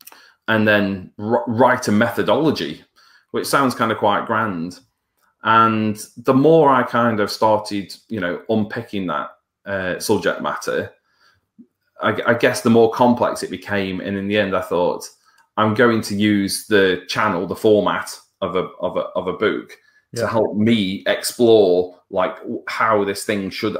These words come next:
Speaker 1: actually be kind of put together." And I thought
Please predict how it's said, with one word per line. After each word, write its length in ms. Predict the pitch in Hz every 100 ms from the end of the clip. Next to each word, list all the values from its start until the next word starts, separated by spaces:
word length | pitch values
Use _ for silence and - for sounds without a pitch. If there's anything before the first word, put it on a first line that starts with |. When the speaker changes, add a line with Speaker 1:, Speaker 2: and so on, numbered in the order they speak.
| 104
Speaker 1:
actually 480 | 110 - 98 92 90
be 160 | 98
kind 240 | 87 95 92
of 160 | -
put 300 | - 107 -
together." 580 | - 98 104 95 73 80 _ _ _ _ _ _
And 200 | 101 104
I 40 | 107
thought 500 | 117 113 107 -